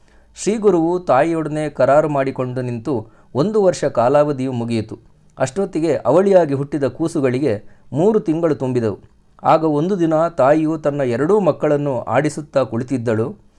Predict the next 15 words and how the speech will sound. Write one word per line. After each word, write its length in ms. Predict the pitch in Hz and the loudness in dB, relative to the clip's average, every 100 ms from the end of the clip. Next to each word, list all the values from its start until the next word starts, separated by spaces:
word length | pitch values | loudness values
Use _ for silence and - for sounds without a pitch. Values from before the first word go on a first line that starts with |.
| _ - | _ 0
ಆ 140 | 151 | 2
ಸಮಯದಲ್ಲಿ 640 | - 165 175 180 196 139 | 2 0 -2 -2 -2 -4
ಶ್ರೀ 260 | 139 - 165 | -6 -4 -2
ಗುರುವು 460 | 160 160 151 127 110 | 0 0 0 -2 -2
ತಾಯಿಯ 380 | 110 127 185 | 0 0 0
ಹತ್ತಿರ 320 | 139 139 151 131 | -2 -2 -4 -4
ಬಂದನು. 360 | 113 113 104 98 - _ - _ _ - | -4 -4 -4 -8 -18 _ -20 _ _ -8
ಶ್ರೀ 220 | - 180 | -2 0
ಗುರುವು 380 | 165 160 156 151 | 2 2 0 2
ತಾಯಿಯನ್ನು 520 | 139 135 160 151 147 | 4 6 4 0 -2
ಕುರಿತು, 500 | 143 139 131 147 160 - - - | -2 -2 -4 -8 -10 -20 -20 -4
"ಅಮ್ಮ, 440 | 123 135 120 143 180 - _ - | 0 2 2 -2 -8 -20 _ -4
ನನ್ನ 280 | 131 165 | -2 2
ಮಾತು 340 | 147 131 160 151 | 2 2 2 2
ಲಾಲಿಸು. 500 | 123 135 135 110 | 2 2 0 -4